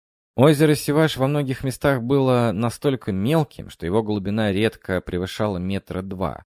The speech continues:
А после тщательной разведки удалось проложить маршрут, где глубина и вовсе составляла чуть больше метра. Так что бойцы могут идти в полный рост, но все плоты необходимо скрепить верёвками. «Вперёд!»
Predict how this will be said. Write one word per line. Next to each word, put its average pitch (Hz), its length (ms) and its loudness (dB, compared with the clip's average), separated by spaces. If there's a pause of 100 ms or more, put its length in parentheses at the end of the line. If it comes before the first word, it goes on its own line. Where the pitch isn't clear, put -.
(280)
А - 80 -6
после 127 640 0
тщательной 131 520 -2
разведки 113 460 -2
удалось 110 360 -2
проложить 110 480 -4
маршрут, 107 540 -2
где 113 240 -2
глубина 113 500 -2
и 117 40 -2
вовсе 107 340 -6
составляла 95 560 -4
чуть 98 220 -10
больше 85 380 -8
метра. 78 420 -12 (280)
Так 101 140 -2
что - 140 -8
бойцы 87 420 -4
могут 107 420 -4
идти - 280 -12
в - 100 -12
полный 85 340 -2
рост, 123 320 0 (440)
но 160 320 2
все - 240 -4
плоты 123 560 -2 (100)
необходимо 98 580 -4
скрепить - 460 -10
верёвками. - 640 -8 (1040)
«Вперёд!» 101 640 6